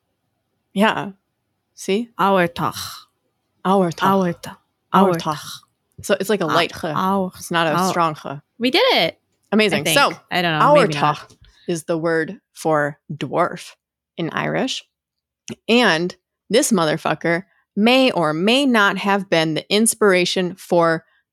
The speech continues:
Speaker 1: Dracula. Believe it or
Speaker 2: <gasps>
Speaker 1: not. I am going to read a small snippet from The Origin and History of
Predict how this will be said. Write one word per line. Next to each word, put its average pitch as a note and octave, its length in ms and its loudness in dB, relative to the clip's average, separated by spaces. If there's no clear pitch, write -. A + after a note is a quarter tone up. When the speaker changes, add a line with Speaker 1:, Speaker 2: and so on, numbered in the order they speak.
Speaker 1:
Dracula. D#3 920 -4
Believe E4+ 420 -4
it E3+ 120 2
or D3+ 160 -2
Speaker 2:
<gasps> - 0 -
Speaker 1:
not. - 320 -4
I F3 180 0
am F#3+ 140 0
going G3 340 2
to G3 120 -2
read G3+ 200 2
a F3 80 4
small D4+ 1000 4
snippet - 600 2
from G3 380 0
The G3+ 220 2
Origin D4+ 480 4
and A#3+ 120 2
History A#3+ 320 0
of F#3+ 80 2